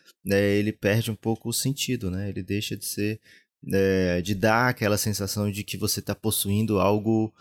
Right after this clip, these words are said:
muito especial, né? Então, se você vai pagar mais de mil dólares no, no, no momento de N B A, no highlight, é, você quer que aquilo ali seja especial não só pra você, mas pra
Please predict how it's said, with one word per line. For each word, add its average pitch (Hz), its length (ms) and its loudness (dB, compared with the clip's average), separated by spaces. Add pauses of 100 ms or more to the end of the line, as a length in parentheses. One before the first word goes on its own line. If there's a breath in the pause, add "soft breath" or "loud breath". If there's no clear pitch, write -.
(220 soft breath)
muito 104 300 2
especial, 85 580 -2
né? 87 120 -2
Então, 90 280 -4
se - 140 -8
você 90 220 -6
vai 92 100 2
pagar 87 420 0
mais 87 280 0
de 95 80 -2
mil 92 180 0
dólares 82 480 -2
no, 80 240 -6 (160)
no, 80 380 -8 (480)
no 92 100 0
momento 87 640 0
de 80 140 -6
N 80 160 -4
B 85 260 -6
A, - 20 -4
no 90 120 -4
highlight, 85 720 -2 (560 soft breath)
é, 92 380 2
você 101 220 -4
quer 107 200 -2
que 123 80 -4
aquilo 117 240 0
ali 110 200 -4 (560)
seja 120 760 2
especial 117 560 2
não 135 140 4
só 147 140 2
pra 143 120 0
você, 143 300 2
mas 107 160 0
pra 110 180 -4